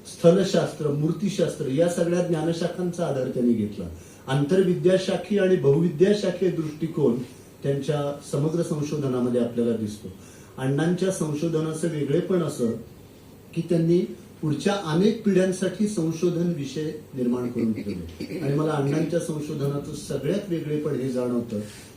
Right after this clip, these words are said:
की महाराष्ट्र संस्कृतीचं भारतीय संस्कृतीच्या व्यापक पटलावर अवलोकन करत असताना अण्णांनी संशोधनाला एक समग्रतेचं भान दिलं.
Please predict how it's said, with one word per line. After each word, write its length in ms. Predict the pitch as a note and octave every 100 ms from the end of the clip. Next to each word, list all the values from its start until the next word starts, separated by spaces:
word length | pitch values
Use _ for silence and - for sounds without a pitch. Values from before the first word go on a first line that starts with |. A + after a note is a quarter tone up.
| -
की 60 | D#3
महाराष्ट्र 600 | C#3+ B2 D#3+ G3+ - G3+
संस्कृतीचं 880 | - D3 C3+ D3 C3 B2+ - D#3 D#3+
भारतीय 460 | - C3 C#3 F#3+ F#3
संस्कृतीच्या 800 | F3+ D3+ C#3+ C#3+ C3 C#3+ - D#3+
व्यापक 380 | D3 B2 - F3
पटलावर 640 | - D3+ D#3 D3 C#3 C#3 - -
अवलोकन 460 | A#2+ D#3 D#3 F3
करत 320 | D#3+ C#3+ B2+ A#2+
असताना 460 | - A2+ G#2 F2+ - - - - B2+
अण्णांनी 440 | C3 C#3 D#3 E3 G3
संशोधनाला 880 | - D3 C#3 E3 C#3+ C#3+ D3 C#3
एक 160 | C3+ C3+
समग्रतेचं 800 | - B2 D#3+ F#3 F#3+ F#3+ F3+ E3+
भान 360 | C3+ A#2 C3+ B2+
दिलं. 260 | A#2+ G#2+